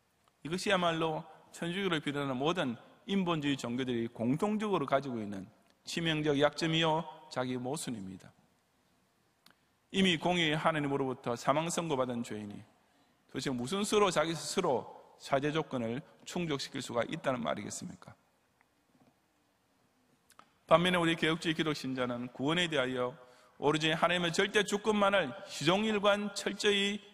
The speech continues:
의지합니다. 불안하고 시행착오뿐인 내가 하는 일이 아니라 전능자 성부께서 당신의 독생자 예수님을 통해 행하신 일인데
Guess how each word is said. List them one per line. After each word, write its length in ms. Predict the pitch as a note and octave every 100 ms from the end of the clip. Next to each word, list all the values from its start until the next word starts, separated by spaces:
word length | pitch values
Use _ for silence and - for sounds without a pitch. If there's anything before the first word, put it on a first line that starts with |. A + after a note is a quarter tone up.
| -
의지합니다. 720 | B2+ C3 C3 G#2+ F#2+ F#2+ - - _ _ _ _ _ _ _ _ _ _ _ _ _
불안하고 640 | C3+ C#3+ C3+ A#2+ A2 G#2 A#2+ -
시행착오뿐인 1000 | - - C#3+ C#3+ D3 C#3 - C3 B2+ B2+ - -
내가 360 | C3+ E3+ F3
하는 240 | E3 C#3 B2+
일이 200 | A#2+ -
아니라 340 | G#2+ G#2+ G#2 - _ _ _ _
전능자 600 | - C3 D#3+ A#3 A#3 A3
성부께서 720 | G#3 - D#3 D#3+ D3+ - G#2 - - - _
당신의 420 | - C3 D#3+ D#3 D3+
독생자 440 | E3+ - G#3 G3
예수님을 380 | D#3+ E3+ F#3+ F#3
통해 260 | F3 D3 D3
행하신 340 | C3 C3+ D3+
일인데 380 | B2 A2+ G#2 F#2+